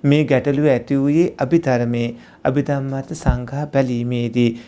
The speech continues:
කරුණාවෙන් පහදා දෙන්න තෙරුවන් සරණයි" කියලා. පින්වත්නි, අකුසල සිත්වල තමයි අකුසල මූල හේතු තියෙන්නේ. ලෝභ මෝහ, දේශ මෝහ, මෝහ.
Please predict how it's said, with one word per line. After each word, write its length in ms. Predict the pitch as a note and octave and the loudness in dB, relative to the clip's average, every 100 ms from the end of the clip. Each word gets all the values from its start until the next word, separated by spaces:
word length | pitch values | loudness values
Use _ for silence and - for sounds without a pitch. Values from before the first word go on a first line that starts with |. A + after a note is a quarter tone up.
| - | -8
කරුණාවෙන් 720 | - D3 D3 D3 C#3+ C#3 C#3+ | 2 2 2 0 -2 -2 -2
පහදා 480 | C#3 C3 C3+ C3 C3 | -2 -4 -4 -2 -2
දෙන්න 280 | B2+ B2 C3+ | -2 -2 -2
තෙරුවන් 420 | C#3 B2+ C3+ C#3 | -2 0 0 0
සරණයි" 500 | C3+ B2+ A#2 A#2+ C#3+ | -2 -2 -2 0 -2
කියලා. 420 | D3 C3 B2 A#2 - - _ _ - - - - - - - | 0 2 6 4 2 -8 _ _ -20 -20 -20 -20 -20 -20 -2
පින්වත්නි, 640 | - F#3+ G3 G3+ G3 G3+ G#3 G3+ | 4 6 8 6 4 4 4 4
අකුසල 560 | D#3 - F#3+ F#3 G3+ G3 | 0 2 2 2 2 2
සිත්වල 540 | - C#3+ - D#3+ E3+ | 2 0 2 2 2
තමයි 400 | E3+ F3 F3+ G#3 G#3 | 2 0 2 2 0
අකුසල 560 | D3+ - D#3 F#3+ G3 | -2 -2 -2 0 0
මූල 300 | F#3 C#3 C#3+ F3 | 2 0 0 0
හේතු 360 | F3 F#3 F3+ A#3 | 2 2 2 0
තියෙන්නේ. 560 | G#3 D3 B2 A#2 A#2 - _ _ _ - | 2 4 4 0 -6 -10 _ _ _ -2
ලෝභ 280 | - B2+ A#2+ B2 | 6 6 6 4
මෝහ, 300 | B2+ B2 C3+ | 2 2 0
දේශ 320 | E3 C#3+ B2 - | 2 2 2 0
මෝහ, 380 | B2 B2 D3 F#3 | 0 0 0 2
මෝහ. 380 | E3+ D3+ B2 | 4 2 0